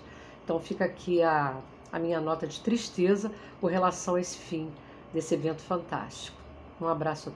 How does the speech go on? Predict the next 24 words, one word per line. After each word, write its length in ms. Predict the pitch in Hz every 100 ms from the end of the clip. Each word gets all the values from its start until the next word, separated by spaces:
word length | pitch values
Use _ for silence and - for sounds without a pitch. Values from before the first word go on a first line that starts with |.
| -
todos. 560 | 160 180 185 185 - - - - -
No 80 | 170
final 240 | 185 185
de 60 | 190
semana 300 | - 180 185
estaremos, 460 | 180 175 160 170 160
dia 100 | 156
vinte 240 | 170 -
e 60 | 165
oito 140 | 160
de 80 | 151
janeiro, 540 | 165 151 160 175 175 170 - - -
é, 200 | 165 160
no 80 | 160
Legião 360 | 170 170 170 165
Laranja. 540 | 170 175 170 190 202 - - - -
Eu 80 | 151
vou 80 | 151
fazer 300 | 160 147 156
o, 260 | 151 143 143 160
a 60 | 156
locução 540 | 160 160 - 165 151
lá, 280 | 143 147 185 - -
tá? 300 | - 151 180